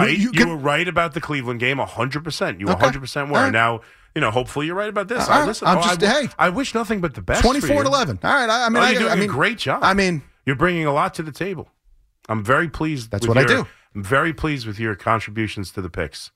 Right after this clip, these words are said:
Speaker 1: and, and I also love the idea that you hate the song. That's my favorite part of this.
Speaker 2: That was trying to put me in my place.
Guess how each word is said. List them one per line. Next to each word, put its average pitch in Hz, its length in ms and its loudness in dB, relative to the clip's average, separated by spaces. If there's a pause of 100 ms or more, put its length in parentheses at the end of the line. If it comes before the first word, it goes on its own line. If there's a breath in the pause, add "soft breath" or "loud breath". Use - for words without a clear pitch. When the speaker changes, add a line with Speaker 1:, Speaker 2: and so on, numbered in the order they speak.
(500)
Speaker 1:
and, 123 140 4
and 127 140 6
I 120 120 6
also 139 380 0
love 117 240 0
the 104 100 0
idea 101 260 -2
that 98 180 -6
you 92 60 -8
hate 104 160 -4
the - 80 -18
song. 160 340 -6 (600)
That's 107 220 -2
my 120 100 4
favorite 139 320 0
part - 180 -10
of - 120 -20
this. - 280 -20 (100)
Speaker 2:
That 123 160 4
was 120 100 -2
trying 127 180 2
to 117 60 0
put 123 120 0
me 120 80 0
in 117 60 0
my 110 100 0
place. - 440 -4